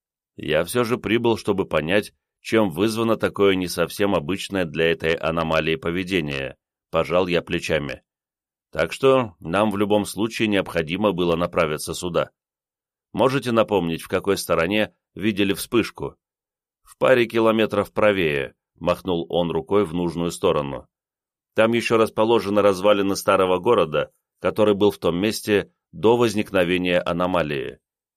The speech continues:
"Старый город, значит?" задумчиво посмотрел я в ту сторону.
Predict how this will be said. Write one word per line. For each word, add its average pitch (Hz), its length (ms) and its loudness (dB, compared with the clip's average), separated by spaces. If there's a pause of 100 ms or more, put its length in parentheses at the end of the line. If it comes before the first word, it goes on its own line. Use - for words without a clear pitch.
(460)
"Старый 73 420 -2
город, 101 320 2
значит?" - 560 -10 (180)
задумчиво 90 600 0
посмотрел 87 760 -2 (180)
я 82 280 -2
в - 60 -10
ту 92 160 -4
сторону. 73 580 -2